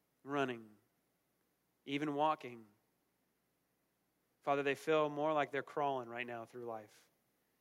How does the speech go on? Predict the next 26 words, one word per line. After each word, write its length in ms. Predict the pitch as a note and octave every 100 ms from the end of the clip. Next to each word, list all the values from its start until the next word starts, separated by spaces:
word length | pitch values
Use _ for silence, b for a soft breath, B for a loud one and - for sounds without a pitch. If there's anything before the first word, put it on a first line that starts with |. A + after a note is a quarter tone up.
| _ _ _ _ _ _ _ _ _ _ _ _ _
Father, 240 | - C#3
I 120 | C#3 C3+
pray 160 | C#3+
you'd 160 | C3+ B2+
be 120 | B2
with 160 | B2 -
them. 100 | A2 G#2 _ _
I 140 | - C#3
pray 400 | - C#3 C3+ C#3
that 200 | B2 -
they 180 | C3+
would 240 | C#3 A#2+ -
give 280 | C3+ C#3 A#2+
a 60 |
very 340 | A2 C3 C3+ A#2+
vulnerable 500 | G#2 B2+ C#3+ D3 D3
prayer 320 | - C3 B2+
to 140 | -
you 240 | A2 B2+ C3
this 200 | B2+ -
week. 200 | A#2+ -
"I 160 | A#2+ C3+
believe, 580 | C3 B2 C3 C#3+ C#3+ C3
but 120 | A#2+
help 340 | - C3+ C#3 -
my 480 | B2+ B2 B2+ B2+